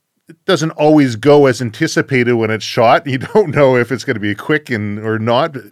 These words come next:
Hopefully the person knows what they're doing and they do it right, and it, it does go as anticipated. This one did. But, uh, aside from the shot, they were there prior to the shot,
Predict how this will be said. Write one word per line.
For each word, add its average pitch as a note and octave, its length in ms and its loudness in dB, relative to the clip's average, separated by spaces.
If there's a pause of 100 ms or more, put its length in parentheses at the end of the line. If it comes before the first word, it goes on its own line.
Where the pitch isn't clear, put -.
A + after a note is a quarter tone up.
(100)
Hopefully D#3+ 340 -2
the A2+ 120 -6
person A2+ 340 -6
knows A2 180 -4
what G#2+ 120 -8
they're G#2 100 -8
doing C3 280 -6
and A#2+ 120 -6
they A2 40 -4
do G#2+ 140 -6
it G#2 40 -6
right, A2 220 -4
and A2 120 -10
it, F#2+ 120 -14 (280)
it B2 120 -8
does C3+ 240 2
go A2+ 200 0
as F#2 120 -2
anticipated. G2 680 -10
This G#2+ 200 -10
one F2+ 180 -12
did. F#2 280 -6 (500)
But, F#2+ 320 -6
uh, G2+ 300 0
aside E3 460 -2
from C3+ 200 -6
the A#2 80 -4
shot, D#3 380 -2
they A2+ 80 -6
were G#2+ 120 0
there G#2 500 2 (180)
prior A#2 360 2
to B2+ 120 -6
the A#2+ 80 -4
shot, C3+ 420 -2